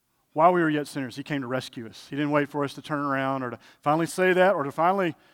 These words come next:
you know, "Okay, you finally realized some things." No, he just came after us.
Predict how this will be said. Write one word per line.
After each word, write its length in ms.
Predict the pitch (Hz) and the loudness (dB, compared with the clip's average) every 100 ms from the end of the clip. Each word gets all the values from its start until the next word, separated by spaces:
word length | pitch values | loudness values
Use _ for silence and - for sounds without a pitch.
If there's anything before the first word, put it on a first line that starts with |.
| _ | _
you 80 | 151 | -6
know, 260 | 175 190 170 _ _ _ _ _ 165 | -2 -2 -4 _ _ _ _ _ -12
"Okay, 240 | 190 214 | -6 -4
you 100 | 165 | -2
finally 280 | 190 185 165 | 0 0 0
realized 480 | 170 175 156 143 - | 0 4 2 2 -4
some 160 | 135 | -10
things." 280 | 151 131 139 | -8 -10 -6
No, 160 | 156 131 | -6 -6
he 80 | |
just 160 | 160 - | -10 -8
came 160 | 151 127 | -8 -6
after 300 | 117 - 127 | -8 -12 -20
us. 240 | - | -20